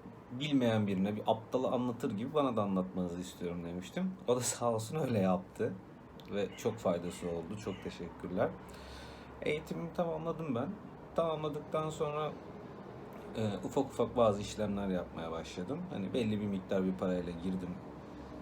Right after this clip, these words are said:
bu sektöre, piyasaya. Hani onu yaklaşık olarak yüzde altmışa yakın bir arttırdım bugüne kadar. Ee,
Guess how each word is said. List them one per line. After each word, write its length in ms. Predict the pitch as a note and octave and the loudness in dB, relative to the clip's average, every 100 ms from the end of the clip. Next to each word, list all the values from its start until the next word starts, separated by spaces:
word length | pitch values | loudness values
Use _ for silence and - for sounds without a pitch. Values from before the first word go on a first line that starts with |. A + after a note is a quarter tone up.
| F#2 | -4
bu 200 | F2+ E2+ - - - - - | -2 -2 -6 -10 -12 -12 -10
sektöre, 600 | - G#2+ - - F2+ F#2 - | -4 -2 0 0 0 0 0
piyasaya. 640 | F2+ E2+ - F2+ A#2 G3 - - - - - - | -2 -2 -2 2 2 0 -2 -12 -12 -12 -12 -8
Hani 160 | - F2+ | -2 0
onu 200 | A2+ C#3+ | 2 4
yaklaşık 560 | D3 C3+ - B2 C3+ A#2 | 2 0 -2 -4 -2 2
olarak 320 | G#2+ A#2 A#2 A2 | 4 4 2 -2
yüzde 400 | A2 A2 A2+ A2 | -2 0 2 2
altmışa 540 | A2+ A#2 - - C3 | 2 0 -2 -6 0
yakın 440 | G2+ F#2 B2 C3 A2+ | 2 2 0 0 0
bir 140 | A#2 - | 0 4
arttırdım 560 | G2+ - - G2 F#2+ F#2 - - - - - | 4 2 -2 0 0 -2 -6 -14 -14 -12 -6
bugüne 340 | F#2+ F2+ E2 - | -2 -2 -2 -6
kadar. 360 | - B2+ G#3 - - - - - | -2 0 -2 -6 -14 -14 -14 -12
Ee, 40 | - | 0